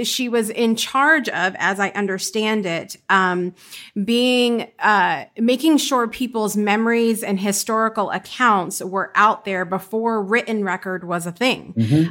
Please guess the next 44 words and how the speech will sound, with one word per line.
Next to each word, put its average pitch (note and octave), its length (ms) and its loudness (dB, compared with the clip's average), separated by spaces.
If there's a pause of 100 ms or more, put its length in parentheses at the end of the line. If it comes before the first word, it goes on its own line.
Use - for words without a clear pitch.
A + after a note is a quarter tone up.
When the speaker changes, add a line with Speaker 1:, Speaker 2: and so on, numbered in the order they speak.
Speaker 1:
Um, F#3 320 6
and G3+ 180 4
so G#3+ 160 2
it G3+ 100 0
was G3+ 200 0
telling A3+ 420 0
the G3+ 100 -2
stories G3+ 560 0
person G3 460 -2
to E3+ 60 -4
person. F3+ 600 -2
And F3+ 400 -2
that G3 260 4
has F3 240 -2
been F#3 320 -2
what - 180 -6
my F#3 160 2
platform's F3+ 640 -4
been F#3 180 -2
about F3+ 320 2
since F#3 280 -4
the F3 80 -6
beginning. G3 460 -2
And E3+ 160 0
so F3 280 -2 (320)
I A3+ 100 2
res-, A#3 360 2
really C4+ 300 0
resonated A3 520 2
with G#3 180 -4
that, G#3 260 2
in A#3 140 2
addition C#4+ 680 2
to C4 140 -4
the G3+ 120 -2
fact F#3+ 560 -4
that G3 200 -2
she B3 340 -6
was G3 440 -2 (320)
a A3 160 2
mother G#3+ 720 0 (100)
Speaker 2:
Yep. D#3 240 2
Speaker 1:
of G#3+ 160 2
nine, A3 680 2